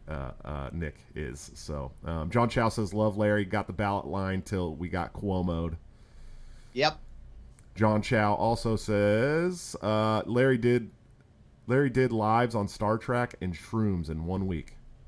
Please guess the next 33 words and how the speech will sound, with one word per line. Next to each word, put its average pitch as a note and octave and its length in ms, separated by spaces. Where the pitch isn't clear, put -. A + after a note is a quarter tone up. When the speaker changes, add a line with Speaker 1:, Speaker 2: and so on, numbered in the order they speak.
Speaker 2:
That D#3 180
is F3 160
true. - 380
Yes. E3 420
<laughs> - 160
That F3 320
is F#3+ 120
true. D3 280
Yes. A#2 340
I G3+ 140
pick C#4 240
a G3+ 60
lot F3 280
of D#3+ 200
odd D3+ 240
subjects. G#2+ 420
In - 60
fact, D#3 140
I D#3+ 60
just G3+ 440
did F#3 160
a E3+ 40
show D3 440
before E3+ 200
I F3 60
came D#3+ 240
on C#3+ 80
here D3+ 160
at - 80
six - 180
P D#3 140
M C#3+ 120
Eastern C3 440